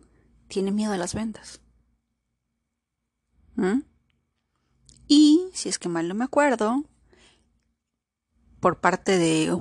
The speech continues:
un miembro de la familia, pues en algún momento uno de ellos se suicidó.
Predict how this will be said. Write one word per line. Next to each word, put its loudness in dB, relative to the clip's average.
un 0
miembro 2
de 0
la 0
familia, 2
pues -2
en 2
algún 0
momento 0
uno 0
de 0
ellos -4
se -2
suicidó. 0